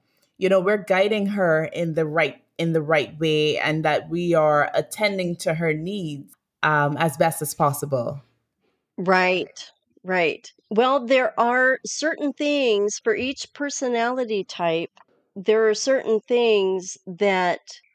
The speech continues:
Speaker 2: you can do, of course, to help them. So for your D children, their motivator is they wanna be in charge of something. So if you
Speaker 1: Right.
Speaker 2: have a G,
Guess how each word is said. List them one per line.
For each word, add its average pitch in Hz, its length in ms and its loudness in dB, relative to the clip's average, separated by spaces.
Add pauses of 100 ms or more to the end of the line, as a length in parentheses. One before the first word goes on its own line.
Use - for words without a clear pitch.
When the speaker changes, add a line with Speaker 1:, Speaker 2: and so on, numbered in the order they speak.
(140)
Speaker 2:
you 208 240 0
can 220 260 2
do, 247 380 2
of 185 220 2
course, 220 720 -2 (440)
to 208 680 2 (260)
help 226 340 -2
them. 170 440 2 (500)
So 269 400 0
for 294 200 -2
your 277 240 0
D 277 360 -2
children, 226 720 0
their 240 300 0
motivator 254 840 0
is 208 580 0 (300)
they 226 240 2
wanna 294 240 0
be 226 180 0
in 190 120 0
charge 185 460 -6
of 180 140 -10
something. 156 680 -8 (680)
So - 140 2
if 220 120 0
you 285 120 4
Speaker 1:
Right. 311 100 2
Speaker 2:
have 311 120 0
a 254 80 0
G, 220 380 -4